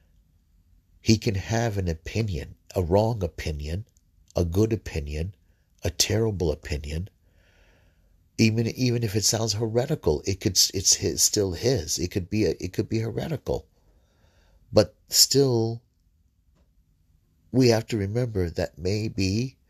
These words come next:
Christ wants this so that we, so that we can see the problems within the church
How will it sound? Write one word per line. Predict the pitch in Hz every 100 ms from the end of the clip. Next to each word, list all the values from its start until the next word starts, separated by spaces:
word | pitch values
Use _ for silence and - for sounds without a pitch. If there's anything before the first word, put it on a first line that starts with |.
| _ _ _ _ _ _ _ _ _ _ _ _ _ -
Christ | - 87 87 98 - -
wants | - 80 110 131 -
this | 76 76 - -
so | - - 95
that | 95 -
we, | 85 90 101 69 -
so | - -
that | 90 76
we | - 104
can | 95 92
see | 82 - - 143
the | 139 -
problems | - 78 76 82 76
within | 76 73 65
the | 76
church | - 64 62 - -